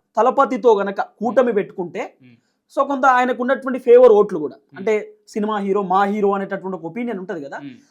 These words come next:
Speaker 1: ఆ ఒపీనియన్ లో ఉన్నటువంటి పబ్లిక్ కూడా
Speaker 2: ఉమ్.
Speaker 1: కూటమితో ముందుకు పోతే, ఇప్పుడు బీజేపీ అలాగే అన్నా డిఎంకేకి సంబంధించిన, అంటే వీళ్ళు అలయన్స్ తో ముందుకు పోదామనే ఆలోచనలో ఉన్నారనేది ఒక చర్చ.
Speaker 2: అంటే ఏదైతే డిఎంకేకి వ్యతిరేకత ఉందో దాన్ని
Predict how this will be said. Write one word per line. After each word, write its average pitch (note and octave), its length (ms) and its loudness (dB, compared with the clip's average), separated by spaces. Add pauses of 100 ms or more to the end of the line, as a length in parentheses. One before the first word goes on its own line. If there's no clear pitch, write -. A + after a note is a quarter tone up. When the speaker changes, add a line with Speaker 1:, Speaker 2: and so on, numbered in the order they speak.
(160)
Speaker 1:
ఆ G#3+ 200 8
ఒపీనియన్ C#4 520 6
లో C4+ 80 2
ఉన్నటువంటి A#3 500 -2
పబ్లిక్ F3 440 -6
కూడా F3 240 -4 (100)
Speaker 2:
ఉమ్. B2+ 220 -20
Speaker 1:
కూటమితో B3+ 480 0
ముందుకు G3 260 0
పోతే, D#3+ 160 -6
ఇప్పుడు D3+ 160 -12
బీజేపీ G3 680 -4 (360)
అలాగే B3 360 4
అన్నా A3 340 0
డిఎంకేకి G3+ 460 -2
సంబంధించిన, F3+ 480 -10
అంటే E3+ 300 -6
వీళ్ళు D#3+ 160 -10
అలయన్స్ A#3+ 360 0
తో B3+ 60 0
ముందుకు G#3 300 -2
పోదామనే G3+ 280 -2 (100)
ఆలోచనలో F#3 460 -4
ఉన్నారనేది E3+ 360 -8
ఒక G#3+ 80 -20 (100)
చర్చ. D3 180 -16 (140)
Speaker 2:
అంటే A3+ 220 -4
ఏదైతే A#3 380 -4
డిఎంకేకి G#3+ 560 -10
వ్యతిరేకత F#3 540 -10
ఉందో F3 300 -8
దాన్ని F#3+ 320 -8